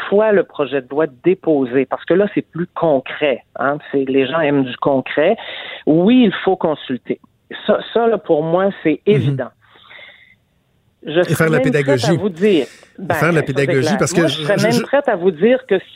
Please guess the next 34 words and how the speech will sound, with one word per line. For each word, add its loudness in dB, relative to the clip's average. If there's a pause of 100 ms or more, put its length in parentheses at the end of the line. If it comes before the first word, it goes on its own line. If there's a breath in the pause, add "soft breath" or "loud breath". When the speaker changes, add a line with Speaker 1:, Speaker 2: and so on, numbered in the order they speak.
Speaker 1:
si -2
jamais, 0 (680)
si 4
jamais, 2
après 0
une 2
grande 0
tournée 2
de -14
consultation, -4 (920 loud breath)
il -2
y 4
avait 2
toutes -2
sortes -6
d'indices, 2 (200)
là, 2
Speaker 2:
Mhm. -2 (140)
Speaker 1:
pas, -4
pas -2
juste 2
dans 0
les 2
airs, 0
mais -4
toutes -6
sortes -2
d'indices 0 (100)
qui -6
disaient, « 0
Voyons, 2
me 2 (120)
semble 0
que 2